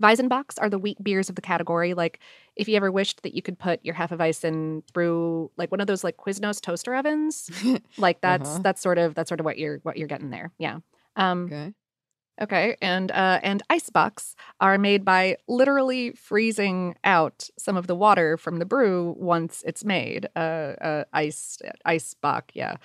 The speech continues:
Speaker 1: Uh,
Speaker 2: Mm-hmm.
Speaker 1: cre-, creating a, a strong, a deep, sor-, sort of rich beer that can have some fruity flavors. Uh, those last two are harder to find around the United States, though there are some craft breweries that are picking them up.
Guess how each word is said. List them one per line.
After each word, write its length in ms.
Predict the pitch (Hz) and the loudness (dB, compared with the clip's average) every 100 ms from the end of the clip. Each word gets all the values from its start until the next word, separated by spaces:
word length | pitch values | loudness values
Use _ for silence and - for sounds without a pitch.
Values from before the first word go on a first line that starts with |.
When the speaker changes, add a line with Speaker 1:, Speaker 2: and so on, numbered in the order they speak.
| - - - | -20 -10 0
Speaker 1:
Uh, 340 | 165 156 147 | 2 2 0
Speaker 2:
Mm-hmm. 120 | 156 | -4
Speaker 1:
cre-, 220 | 156 180 - | -2 -2 -2
creating 380 | 170 165 165 | -2 0 0
a, 100 | 156 - | -2 -4
a 100 | 147 | -8
strong, 720 | - - 247 247 240 240 226 - - - - - | -10 -4 2 4 4 2 -2 -8 -20 -20 -6 0
a 180 | 175 | 0
deep, 500 | 160 156 190 190 - - - - - | 0 -2 -2 -2 -4 -18 -20 -20 -2
sor-, 240 | 285 285 | 2 2
sort 160 | - 285 | 2 2
of 160 | 190 | 2
rich 320 | 175 - - - | 0 -2 -4 -2
beer 320 | 269 285 285 | 0 2 0
that 160 | 220 - | 0 -4
can 260 | - 190 | -4 -6
have 240 | 180 175 170 | -4 -4 -6
some 160 | 170 | -10
fruity 320 | 160 - 165 180 | -10 -8 -8 -8
flavors. 600 | 190 190 196 190 - - - | -8 -6 -6 -8 -10 -16 -12
Uh, 300 | 165 - 196 185 _ | -10 -10 -12 -16 _
those 160 | - 220 | 0 2
last 300 | 269 294 - | 4 2 0
two 160 | 311 277 | 0 0
are 100 | 247 | 0
harder 300 | 220 226 220 | -2 -2 -2
to 60 | |
find 480 | 208 190 185 185 185 | 0 0 2 -2 -4
around 300 | - 175 170 | -2 -2 -2
the 80 | 170 | -2
United 300 | 165 160 160 | -4 -4 -8
States, 340 | - 175 - | -8 -8 -6
though 140 | - 302 | -6 -4
there 140 | 320 247 | -2 -2
are 140 | 262 | -4
some 200 | - 254 | -6 -8
craft 320 | - 214 - | -6 -8 -6
breweries 500 | 196 202 196 180 170 | -6 -4 -2 -4 -4
that 120 | 185 170 | -4 -2
are 160 | 165 | -2
picking 280 | - 196 180 | -4 -10 -10
them 140 | 165 | -6
up. 220 | 175 165 | -4 -6